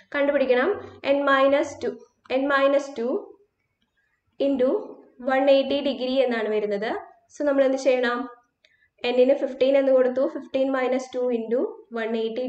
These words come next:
degree. നമുക്ക് എന്ത് ആൻസർ വരും? ഫിഫ്റ്റീൻ മൈനസ് ടു എന്ന് പറയുന്നത് തേർട്ടീൻ into വൺ എയ്റ്റി.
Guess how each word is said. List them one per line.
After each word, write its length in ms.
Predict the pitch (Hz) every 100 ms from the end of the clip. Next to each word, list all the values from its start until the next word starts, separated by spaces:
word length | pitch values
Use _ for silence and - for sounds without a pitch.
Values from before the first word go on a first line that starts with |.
| 220
degree. 360 | 190 202 226 - _ _ _ _ _ _ _ _ _
നമുക്ക് 200 | - 240
എന്ത് 160 | 262 277
ആൻസർ 340 | 269 269 277
വരും? 280 | 277 262 247
ഫിഫ്റ്റീൻ 460 | 269 269 - 302 302
മൈനസ് 440 | 285 277 302 285
ടു 180 | 254 269
എന്ന് 140 | 269
പറയുന്നത് 500 | 262 233 233 214 262 359 - _ _ -
തേർട്ടീൻ 500 | 269 269 302 320 330 285
into 200 | 269 285 320 -
വൺ 220 | 233 233
എയ്റ്റി. 560 | 226 226 233 240 185